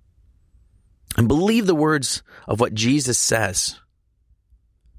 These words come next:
you have the opportunity to repent from your sins,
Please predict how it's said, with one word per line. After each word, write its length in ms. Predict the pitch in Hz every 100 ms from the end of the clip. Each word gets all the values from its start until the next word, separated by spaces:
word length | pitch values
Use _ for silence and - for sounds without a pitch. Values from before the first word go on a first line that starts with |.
| _ _ _ _ _ - _
you 120 | - 117
have 160 | 147
the 100 | 147
opportunity 840 | 127 147 143 - 143 139 107 104 - _ _ _ _ _ _ _ _ _ _ _ _ _ _ _ _ _ _ - -
to 100 | 123
repent 440 | 113 - - 175
from 200 | - 160
your 120 | 147 139
sins, 560 | - 98 92 92 -